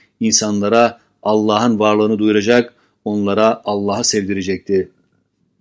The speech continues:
Gülen derginin çıkış hikayesini şöyle anlatıyor. "Bir gün on on beş arkadaş oturduk. Sanki bir mecmua çıkarma vakti gelmişti artık. Orada arkadaşlarla aramızda bir para toplayalım dedim.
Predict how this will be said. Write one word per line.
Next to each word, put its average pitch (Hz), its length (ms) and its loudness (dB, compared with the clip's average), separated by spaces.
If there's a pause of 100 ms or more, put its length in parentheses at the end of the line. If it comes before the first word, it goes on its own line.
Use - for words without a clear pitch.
(220)
Gülen 131 480 4
derginin 120 440 6
çıkış - 380 0
hikayesini 110 440 -2
şöyle 113 280 4
anlatıyor. 98 560 -4 (1300)
"Bir 143 220 4
gün 160 300 2
on 147 140 2
on 135 180 6
beş 123 160 2
arkadaş 117 460 -2
oturduk. 104 420 -6
Sanki 139 420 -2
bir 123 100 2
mecmua 113 500 2
çıkarma 113 460 -2
vakti 107 260 0
gelmişti 101 420 0
artık. 95 340 -6 (320)
Orada 120 320 2
arkadaşlarla 113 600 0
aramızda 107 400 -2
bir 113 120 -2
para 110 240 -2
toplayalım 101 480 -2
dedim. 98 300 -4